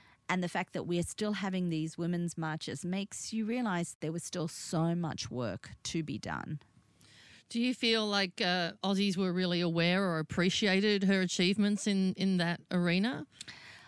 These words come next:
Speaker 1: I think what's interesting is that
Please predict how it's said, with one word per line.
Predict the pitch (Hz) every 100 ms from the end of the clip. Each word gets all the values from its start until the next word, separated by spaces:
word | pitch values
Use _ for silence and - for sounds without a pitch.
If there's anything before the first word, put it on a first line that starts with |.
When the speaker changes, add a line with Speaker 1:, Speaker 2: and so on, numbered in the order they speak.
| - _ _ -
Speaker 1:
I |
think | - 370 453
what's | 381 381 - -
interesting | 185 190 170 - 90 90 92
is | - 170 160
that | 170 160 151 139 - -